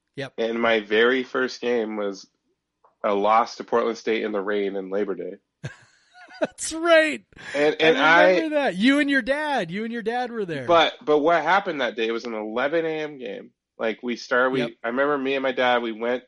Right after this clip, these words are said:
Speaker 2: to the Cub and got, uh, uh, chai teas and put Fireball in them and,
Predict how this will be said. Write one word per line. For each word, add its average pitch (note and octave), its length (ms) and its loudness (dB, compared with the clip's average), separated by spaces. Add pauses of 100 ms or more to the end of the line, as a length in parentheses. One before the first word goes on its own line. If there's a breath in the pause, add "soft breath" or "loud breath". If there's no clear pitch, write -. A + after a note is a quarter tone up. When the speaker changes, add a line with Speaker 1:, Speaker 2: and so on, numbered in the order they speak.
Speaker 2:
to B2 420 -6 (480)
the A#2+ 100 -6
Cub B2+ 540 0
and A#2 240 -6
got, A2+ 400 0 (240)
uh, G#2 560 -6 (1000)
uh, G2 220 -2
chai B2+ 360 -4
teas B2+ 380 -6
and A#2 140 -6
put A2 260 -8
Fireball A#2+ 480 0
in B2 80 -6
them B2 240 -6
and, G#2 260 -14